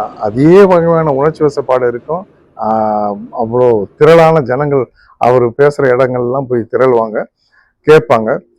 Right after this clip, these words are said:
அது மாதிரிலாம் இருக்கு, நிறைய விஷயங்கள் இருக்கு. அது போன்ற ஒரு லீடரா, ஒரு கரிஷ்மாட்டிக் லீடரா நம்ம விஜயை என்னால கருத முடியல.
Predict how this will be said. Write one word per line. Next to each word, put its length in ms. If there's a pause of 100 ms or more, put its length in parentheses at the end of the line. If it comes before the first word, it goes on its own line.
(100)
அது 240
மாதிரிலாம் 340
இருக்கு, 260
நிறைய 320
விஷயங்கள் 440
இருக்கு. 340 (300)
அது 280
போன்ற 480
ஒரு 200 (520)
லீடரா, 440 (480)
ஒரு 280
கரிஷ்மாட்டிக் 720
லீடரா 420
நம்ம 520 (340)
விஜயை 360 (340)
என்னால 340
கருத 320
முடியல. 340